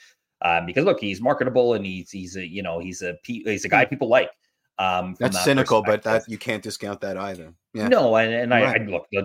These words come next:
Speaker 1: I'm not saying that's making Mauro Biello's decisions in terms of who's taking set pieces and stuff like that. I'm just saying that Canada Soccer would prefer that.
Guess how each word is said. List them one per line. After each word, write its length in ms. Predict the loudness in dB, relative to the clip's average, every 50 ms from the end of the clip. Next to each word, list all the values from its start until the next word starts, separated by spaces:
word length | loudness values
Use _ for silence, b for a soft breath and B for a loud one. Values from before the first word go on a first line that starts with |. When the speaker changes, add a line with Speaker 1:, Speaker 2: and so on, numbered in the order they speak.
| -4 -4 -6
Speaker 1:
I'm 80 | -4
not 160 | -2 -4 -4
saying 220 | -2 -2 -2 -2 -2
that's 200 | -2 -4 -4 -6
making 680 | -8 -8 -8 -8 -8 -8 -8 -8 -8 -8 -10 -8 -8 -6
Mauro 340 | -4 -2 0 0 0 -2 -2
Biello's 380 | -4 -4 -4 -4 -4 -6 -8
decisions 600 | -10 -10 -8 -8 -8 -8 -10 -12 -14 -14 -12 -12
in 140 | -12 -12 -10
terms 240 | -10 -10 -8 -8 -10
of 80 | -12
who's 140 | -12 -14 -14
taking 220 | -14 -16 -18 -14 -12
set 160 | -12 -12 -12
pieces 180 | -14 -16 -16
and 80 | -18 -16
stuff 140 | -14 -12 -12
like 140 | -12 -12 -10
that. 120 | -10 -10
I'm 120 | -10 -10 -12
just 180 | -12 -12 -8
saying 220 | -6 -6 -6 -6 -8
that 100 | -12 -12
Canada 240 | -10 -10 -10 -10 -10
Soccer 300 | -10 -10 -10 -10 -12 -14
would 160 | -14 -12 -12
prefer 420 | -12 -12 -10 -8 -6 -6 -6 -8
that. 240 | -10 -10 -10 -10 -10